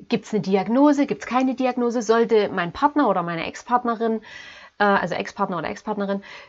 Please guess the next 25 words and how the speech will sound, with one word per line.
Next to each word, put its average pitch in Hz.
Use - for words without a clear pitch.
mal, 214
äh, 208
da 202
eine 196
Diagnose 185
machen 285
lassen, 269
das 254
ist 320
alles 320
nicht 302
wichtig. 277
Ich 202
sage 285
das 262
deswegen, 226
weil 226
ich 233
immer 349
mal 247
wieder 247
so 220
diese 202
Diskussion 226
höre, 208